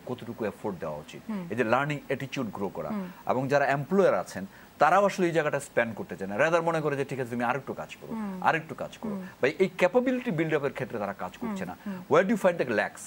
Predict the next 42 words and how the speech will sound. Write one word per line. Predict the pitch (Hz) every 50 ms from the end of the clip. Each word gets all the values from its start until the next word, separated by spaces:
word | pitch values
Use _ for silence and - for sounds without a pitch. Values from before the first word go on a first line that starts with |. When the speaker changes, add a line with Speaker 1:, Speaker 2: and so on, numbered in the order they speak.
| - -
Speaker 2:
হুম। | 220
Speaker 1:
কোথায় | 208 143 185 170 156
ল্যাকস | 131 123 120 123 - -
আপনি | 107 - 117 101
চোখে | - 123 117 123 110
পড়ে | 92 - -
Speaker 2:
আমি | 95 -
Speaker 1:
এবং | - -
এটা | 147 -
Speaker 2:
এখন, | - -
Speaker 1:
কি | 247
করা | 262 - 135 -
উচিত? | - 156 - - -
Speaker 2:
হ্যাঁ, | - 240 240 240 -
এটা | - - 330
একটা | 311 - 349
ইন্টারেস্টিং | 311 294 - 320 302 - - 339 339
কোয়েশ্চেন। | 320 - 269 240 - - - 311 370 427 - - - - - - - - - -
এখানে | 240 - 262 262
সবসময় | 247 - 294 285 - - - 320 311 320 311 311
দেখবেন | 262 262 240 233 247 269 254
যে | 269 262
যখনই | 240 247 240 - 277 269 277
একটা | 262 262 262 - 254
বাজেট | 220 208 214 214 202 240 247 - - -
কাট | 240 240 233 - - -
হয়, | 311 359 403 - - -
Speaker 1:
হুম, | 226 - 190
হুম। | 208 240 - - -
Speaker 2:
ট্রেনিং | - 285 285 277 285 277 269
ডেভেলপমেন্ট | 247 247 240 240 220 214 208 - 202 196 190 185
কেটে | - 170 - 165
যায়। | 160 151 156 - -
Speaker 1:
কারেক্ট, | - 117 98 80 - - - -
কারেক্ট, | - 104 87 - - - - -
Speaker 2:
এরকম | - 240 - -
Speaker 1:
কারেক্ট। | 285 269 220 185 190
Speaker 2:
হয় | 220 190 165
Speaker 1:
রাইট, | - -
Speaker 2:
অর্গানাইজেশনে, | 175 185 185 190 170 180 175 170 160 165 - - 190 208
Speaker 1:
হ্যাঁ। | 233 262
Speaker 2:
who | 233 220 262